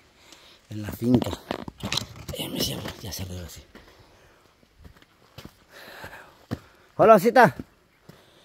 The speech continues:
¿Dónde está tu cría? ¿Eh? ¿Y tu cría, niña?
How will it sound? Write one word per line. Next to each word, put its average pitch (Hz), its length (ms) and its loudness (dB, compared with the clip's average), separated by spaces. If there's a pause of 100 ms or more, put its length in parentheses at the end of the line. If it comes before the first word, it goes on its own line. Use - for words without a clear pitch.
(180)
¿Dónde 185 180 6
está 208 140 6
tu 202 40 0
cría? 254 340 8 (1500)
¿Eh? 233 260 4 (1400)
¿Y 151 100 -4
tu 170 100 0
cría, 262 220 8
niña? 277 380 6